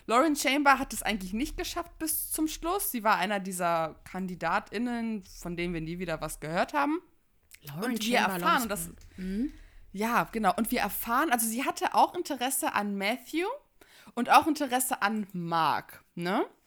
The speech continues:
Speaker 2: Mhm.
Speaker 1: Mark ist ja der, mit dem Jessica ja dann was hatte. Und es hat sich jetzt wohl herausgestellt, dass Mark ein kleiner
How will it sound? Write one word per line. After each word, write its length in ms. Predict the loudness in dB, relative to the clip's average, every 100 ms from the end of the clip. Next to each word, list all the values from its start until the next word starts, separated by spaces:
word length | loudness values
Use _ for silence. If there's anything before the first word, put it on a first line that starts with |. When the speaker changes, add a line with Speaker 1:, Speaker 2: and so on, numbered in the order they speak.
| -8
Speaker 2:
Mhm. 160 | 0 6
Speaker 1:
Mark 240 | 6 6
ist 160 | 0 0
ja 100 | 2
der, 280 | 4 4
mit 280 | 4 -2 -2
dem 200 | 0 0
Jessica 540 | 0 0 0 -4 -4 -4
ja 140 | -2
dann 200 | -4 -6
was 220 | -6 -8
hatte. 340 | -10 -12 -14 -16 _ -20 -20 -20 -20 -2
Und 480 | 2 2 2 -2 -6 -6
es 160 | 4
hat 160 | 4 4
sich 160 | -2
jetzt 200 | -4 -4 -2
wohl 140 | -4
herausgestellt, 1000 | -4 0 2 2 -2 -6 -6 -2 -2 -2
dass 260 | -2 -2 -4
Mark 760 | -6 0 2 4 2 0 -8 -20 _ _ _ _ _ 0
ein 140 | 2
kleiner 600 | 2 0 2 2 2 -2